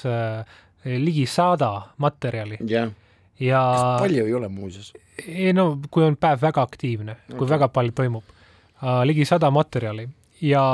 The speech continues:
Speaker 1: äh, ähm, ne-, nende seas on igasuguseid. Küsimus on ju selles,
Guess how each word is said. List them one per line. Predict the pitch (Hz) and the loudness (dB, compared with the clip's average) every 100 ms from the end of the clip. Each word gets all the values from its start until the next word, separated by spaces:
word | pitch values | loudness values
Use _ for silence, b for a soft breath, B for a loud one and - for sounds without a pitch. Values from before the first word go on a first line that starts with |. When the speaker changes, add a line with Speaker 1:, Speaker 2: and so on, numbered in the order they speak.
| 131 | 0
Speaker 1:
äh, | 131 135 127 127 135 135 | -2 -2 0 -2 -4 -4
ähm, | 127 123 123 123 135 - | -2 -2 -4 -6 -10 -8
ne-, | 143 160 147 | -2 0 2
nende | 156 156 | 2 2
seas | 139 156 127 | 2 2 0
on | 127 | 0
igasuguseid. | 139 127 120 117 101 - | -2 -2 -4 -6 -8 -2
Küsimus | 151 143 120 120 | -2 0 -2 -2
on | 123 | -2
ju | 117 | -2
selles, | 117 143 120 - | -2 0 0 -4